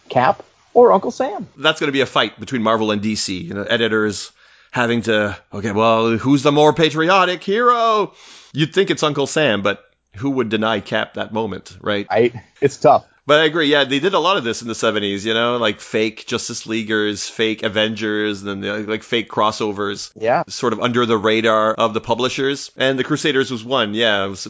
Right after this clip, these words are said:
Speaker 2: they're totally due for an actual team up. I agree with that. For me, I put Freedom Fighters with the Red Bee. Now, technically, the Red Bee is kind of an extended Freedom Fighters, 'cause he's also on Earth X, and whenever they've done, "Oh, look, the Freedom Fighters have grown," it's like every Earth X character.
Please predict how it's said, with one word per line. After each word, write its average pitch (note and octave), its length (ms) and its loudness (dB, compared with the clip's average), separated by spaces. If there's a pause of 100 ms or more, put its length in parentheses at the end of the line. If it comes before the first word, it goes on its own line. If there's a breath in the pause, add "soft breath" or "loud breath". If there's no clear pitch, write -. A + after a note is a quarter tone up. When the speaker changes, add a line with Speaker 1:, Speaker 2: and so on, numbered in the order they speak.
Speaker 2:
they're C#3 140 2
totally E3 320 2
due B2 240 0
for A2+ 240 2
an B2 100 2
actual B2+ 640 -4
team A2 200 -4
up. F2+ 140 -4
I A2 60 2
agree A2 240 -2
with G2 140 -6
that. F2+ 260 -8 (320 soft breath)
For E3+ 160 -2
me, A#3 180 0
I D#3+ 120 2
put D#3+ 340 -4
Freedom E3+ 260 -4
Fighters D#3 340 -2
with C#3 160 -4
the C3+ 100 0
Red C3 260 0
Bee. C3 340 -2 (140)
Now, A#2+ 240 0 (260)
technically, C3 500 -2
the G#2+ 100 -2
Red A2 180 0
Bee A2+ 260 -4 (120)
is A#2+ 260 2
kind A#2+ 320 0
of A2+ 200 4
an A2 100 2
extended A2 440 -2
Freedom G#2+ 260 -2
Fighters, G2+ 600 -2
'cause G#2 140 -2
he's G#2 100 -8
also A#2 240 0
on A2 80 2
Earth F#2+ 240 -2
X, G2 360 -4
and F#2 160 -8 (280 loud breath)
whenever A2+ 340 0
they've G#2 240 -2
done, G#2+ 440 0 (160 soft breath)
"Oh, B2 160 4
look, D3+ 240 2
the G#2+ 80 -8
Freedom C#3 200 -4
Fighters D3 380 0
have C#3 140 -6
grown," C3 420 2
it's F#2+ 160 -8
like G#2+ 160 -2
every A#2 300 0
Earth A2 200 2
X G2+ 200 -4
character. F2+ 420 -4